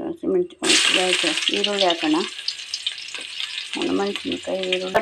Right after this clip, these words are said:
ಲಾಸ್ಟಲ್ಲಿ ಹಾಕಿದ್ರೆ ಫ್ಲೇವರ್ ಚೇಂಜ್ ಆಗದೆ ಇರಲಿ ಅಂತ, ಕಲರ್ ಚೇಂಜ್ ಆಗಲ್ಲ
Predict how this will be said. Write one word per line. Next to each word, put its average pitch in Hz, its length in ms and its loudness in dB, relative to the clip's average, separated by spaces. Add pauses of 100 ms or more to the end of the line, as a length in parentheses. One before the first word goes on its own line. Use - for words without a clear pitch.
ಲಾಸ್ಟಲ್ಲಿ 185 460 2
ಹಾಕಿದ್ರೆ 175 440 0
ಫ್ಲೇವರ್ 170 500 4
ಚೇಂಜ್ 156 320 4
ಆಗದೆ 160 280 -4
ಇರಲಿ 151 240 -10
ಅಂತ, - 140 -12 (640)
ಕಲರ್ 196 360 4
ಚೇಂಜ್ 170 320 4
ಆಗಲ್ಲ 147 240 -4